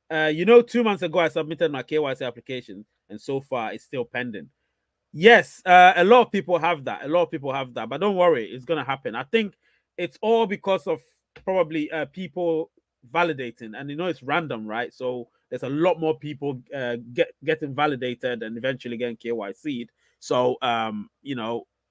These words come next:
once it's your turn, you know, you will, you will be K Y C'd. You know what I'm saying? So don't worry about it. It is extremely important that people learn about Web three. You'll love it. Yeah, people need to learn about Web three. If you look at how the chain works, how it actually works,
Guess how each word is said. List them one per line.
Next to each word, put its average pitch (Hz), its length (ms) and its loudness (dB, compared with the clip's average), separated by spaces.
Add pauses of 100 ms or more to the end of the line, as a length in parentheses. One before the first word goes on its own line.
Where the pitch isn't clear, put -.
(140)
once 131 540 2
it's 143 180 -10
your 131 120 -2
turn, 143 460 -2 (140)
you 135 80 -18
know, 123 80 -10
you 151 200 -4
will, 185 140 -4
you 170 120 -2
will 196 140 0
be 170 100 -6
K 180 160 -4
Y 170 180 0
C'd. 160 120 -6
You - 760 -12
know 143 40 -6
what 143 40 -4
I'm 143 80 -6
saying? 147 220 2
So 139 100 -6
don't 156 180 4
worry 156 160 2
about 110 280 -4
it. 87 120 -12 (1400)
It 190 80 4
is 202 100 4
extremely 226 420 4
important 185 420 0
that 160 100 0
people 175 240 4
learn 156 240 4
about 139 240 -4
Web 139 260 -4
three. 165 220 0
You'll 143 260 -2
love 156 260 0
it. 143 120 -6
Yeah, 165 220 4
people 170 260 -4
need 165 200 -4
to 151 40 -8
learn 143 200 -2
about 120 200 -4
Web 120 180 -6
three. 135 200 -6
If 117 80 -10
you 120 60 -10
look 170 200 -4
at 143 100 -2
how 143 260 -2
the 120 100 -12
chain 175 500 -6
works, 90 380 -10
how 139 160 -2
it 131 80 -8
actually 139 320 -8
works, 123 560 -2